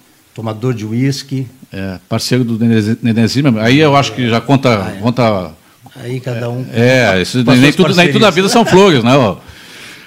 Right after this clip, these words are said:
Speaker 2: Mas, é, é, o, o Flavinho foi referido no programa passado aqui, por causa do, do, pelo Poli, por causa do Cine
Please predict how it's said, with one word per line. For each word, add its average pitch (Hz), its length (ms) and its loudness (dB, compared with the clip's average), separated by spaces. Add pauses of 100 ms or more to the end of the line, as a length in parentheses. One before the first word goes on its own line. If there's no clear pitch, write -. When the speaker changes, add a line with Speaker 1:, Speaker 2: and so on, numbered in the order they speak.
(180)
Speaker 2:
Mas, 117 380 4
é, 123 500 6 (500)
é, 95 380 -4 (1600)
o, 143 1080 2
o 107 80 -16
Flavinho 131 360 0
foi 170 180 2
referido 139 500 4
no 117 60 2
programa 110 340 -6
passado 104 420 -8
aqui, 139 320 -10 (480)
por 127 140 -8
causa 139 320 -2
do, - 100 -8
do, 98 120 -8
pelo 120 240 -4
Poli, 147 360 2
por 113 140 -6
causa 135 240 0
do 143 100 -4
Cine 160 500 -4